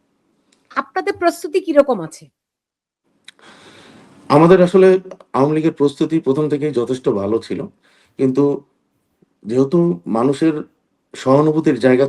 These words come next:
Speaker 2: থেকে আমরা ষড়যন্ত্র, বিভিন্ন ষড়যন্ত্রের কারণে অনেকটা দূরে সরে গিয়েছিলাম, মানুষের সহানুভূতির জায়গা থেকে আমরা অনেকটাই সরে গিয়েছিলাম বিভিন্ন ষড়যন্ত্র, প্রোপাগান্ডা, বিভিন্ন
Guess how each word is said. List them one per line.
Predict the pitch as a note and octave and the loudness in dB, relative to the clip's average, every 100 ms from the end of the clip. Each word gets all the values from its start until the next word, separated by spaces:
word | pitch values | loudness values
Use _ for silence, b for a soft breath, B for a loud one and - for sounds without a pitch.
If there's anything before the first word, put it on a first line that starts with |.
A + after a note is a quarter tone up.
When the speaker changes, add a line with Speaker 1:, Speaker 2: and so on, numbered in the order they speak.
| C3+ | 0
Speaker 2:
থেকে | C3 C#3+ A2+ | 0 0 0
আমরা | A2+ A#2 | -2 -2
ষড়যন্ত্র, | A2 A#2+ C3+ B2+ G#2+ | -2 0 0 0 2
বিভিন্ন | B2+ C3 C3 | 2 2 -2
ষড়যন্ত্রের | A2 A#2+ B2 A#2+ A#2 | -4 -2 -2 -4 -4
কারণে | A2+ A#2 A#2 G2+ | -2 -2 -2 -2
অনেকটা | A2+ A2+ A2+ | -4 -4 -2
দূরে | G#2+ B2+ | 0 -2
সরে | C3 C3 | 0 0
গিয়েছিলাম, | G#2 F2+ F#2 F#2+ A#2 b b b b | 0 -2 -4 -8 -8 b b b b
মানুষের | G#2+ A2+ A#2 B2+ A#2+ A2+ | -4 -4 0 0 0 -4
সহানুভূতির | A#2+ B2 B2 B2 C3 A#2+ G2+ _ G2 | -4 0 0 2 2 0 -2 _ -4
জায়গা | A2+ A#2 A#2 | -2 -2 -2
থেকে | G#2+ A2 | -2 -2
আমরা | G#2+ A2 | 0 0
অনেকটাই | G2 A2+ - B2 A#2 b b b b | -2 -4 -2 -2 -4 b b b b
সরে | - D#3 C3 | 2 4 6
গিয়েছিলাম | A2+ A2+ G#2 | 4 2 2
বিভিন্ন | D3+ F3+ D#3 | 4 4 4
ষড়যন্ত্র, | - C3 C3+ B2+ C3 B2 | 4 4 4 4 2 2
প্রোপাগান্ডা, | B2+ C3 B2+ B2 A#2+ A#2 C#3+ | 0 2 2 0 0 0 -2
বিভিন্ন | E3 D#3+ | -2 -2